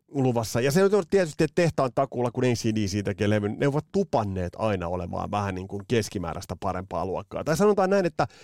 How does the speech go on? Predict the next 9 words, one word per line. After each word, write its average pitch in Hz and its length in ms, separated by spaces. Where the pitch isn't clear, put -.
sellaista 214 360
ok-luokkaa, 120 680
että 131 200
niiden 139 360
pariin 117 400
kestää 117 480
palata 113 420
jälkeenkin 101 600
päin. - 200